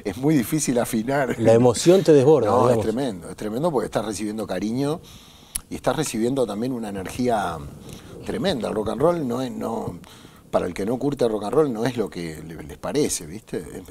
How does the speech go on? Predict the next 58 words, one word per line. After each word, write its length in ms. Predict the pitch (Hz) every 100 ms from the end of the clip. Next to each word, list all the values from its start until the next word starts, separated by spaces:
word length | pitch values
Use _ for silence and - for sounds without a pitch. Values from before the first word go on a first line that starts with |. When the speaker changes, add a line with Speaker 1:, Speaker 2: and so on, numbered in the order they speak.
| -
Speaker 1:
es 60 |
todo 120 | 156 127
muy 120 | 92
sano, 400 | - - 85 78
¿viste? 260 | 98 - 104 85
Es 140 | 78
muy 320 | 110 120 101 80 - - - - 139
Speaker 2:
Bueno, 260 | 156 131 165
es 120 | -
interesante 560 | 175 165 - 185 156 151
eso. 140 | 139
Yo 120 | 127
tenía 380 | 180 196 208 180 - -
esa 380 | 139 135 135 123 - _ -
visión 600 | 131 113 - 196 160 170
desde 220 | 120 107
las 180 | 110 101
épocas 320 | 151 127 107
de 80 | 113
repente 300 | 107 139 117
que 80 | 104
me 80 | 98
entré 180 | 95 123
a 20 |
arrimar 260 | 120 123 139
a 40 |
la 60 | 131
movida 400 | 131 165 160 117
y 60 |
que 180 | - 104 - - -
iba 160 | - 127
muchas 220 | 127 117
veces, 120 | 117
por 80 | 110
ejemplo, 200 | - 120
a 20 | 120
verlos 200 | 117 117
a 40 |
ustedes 240 | 95 120 -
con 140 | 110
Chopper 360 | - 151 123 113
y 20 |
demás. 280 | 117 160 - - - -
Yo 140 | - 196
tenía 160 | 196
una 100 | 180
idea 280 | 151 170 180
de, 580 | 139 120 110 98 98 87 95 - 113
eh, 420 | 107 104 110 147
el 80 | 123
público, 380 | 202 208 170 151
por 140 | 135
ejemplo, 260 | 113 139 131
de 80 | 117
metal 300 | 107 113 95
que 80 |
yo 140 | 98 143
conocí, 500 | 131 110 - 180 190